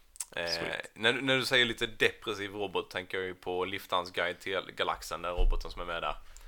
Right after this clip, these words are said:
Speaker 1: Som bara tycker synd om sig själv hela tiden och ändå liksom bara buttrar sig igenom och gör grejerna ändå.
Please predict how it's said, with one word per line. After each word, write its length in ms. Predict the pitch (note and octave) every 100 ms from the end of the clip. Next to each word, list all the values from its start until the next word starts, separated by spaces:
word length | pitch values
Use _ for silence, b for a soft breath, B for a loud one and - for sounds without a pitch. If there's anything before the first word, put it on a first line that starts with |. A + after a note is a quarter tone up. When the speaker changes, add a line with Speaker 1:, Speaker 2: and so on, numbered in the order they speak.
| B B B B B -
Speaker 1:
Som 360 | F#2 F2+ F#2
bara 180 | F#2+ F#2
tycker 240 | - F2+ F2
synd 220 | - F2
om 80 | D#2+
sig 140 | E2
själv 280 | - E2 D#2+
hela 180 | E2+ D#2
tiden 400 | E2+ F2 E2 E2+
och 220 | E2 E2+
ändå 200 | F2 D#2+
liksom 260 | - F2
bara 200 | F#2 F2+
buttrar 480 | F2 F#2+ G2+ - G#2
sig 180 | - G2
igenom 320 | G2 F#2 F2+
och 60 | F#2
gör 220 | F#2+ E2
grejerna 300 | G2 F#2 F2
ändå. 200 | F#2 F2+